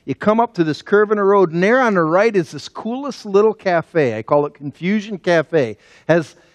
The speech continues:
has little umbrellas in the front. You can smell, they're pumping out, you know, the smell of the coffee. You can smell mochas and lattes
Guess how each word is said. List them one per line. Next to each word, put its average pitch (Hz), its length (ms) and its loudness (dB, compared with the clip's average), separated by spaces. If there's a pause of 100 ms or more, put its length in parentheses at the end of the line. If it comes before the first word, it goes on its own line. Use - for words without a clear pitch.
has 147 240 -2
little 170 340 2
umbrellas 214 640 0
in 226 100 -6
the 226 80 -4
front. 208 460 -6 (840)
You 185 200 2
can 160 260 -2
smell, 208 760 0
they're 180 140 2
pumping 220 520 0
out, 170 260 0
you 170 100 -4
know, 160 140 0
the 139 120 -4
smell 190 640 0
of 151 100 0
the 127 80 -6
coffee. 226 680 -2
You 180 180 -6
can 151 200 -14
smell 147 300 -8
mochas 170 840 -2
and 101 140 -20 (260)
lattes 190 1080 0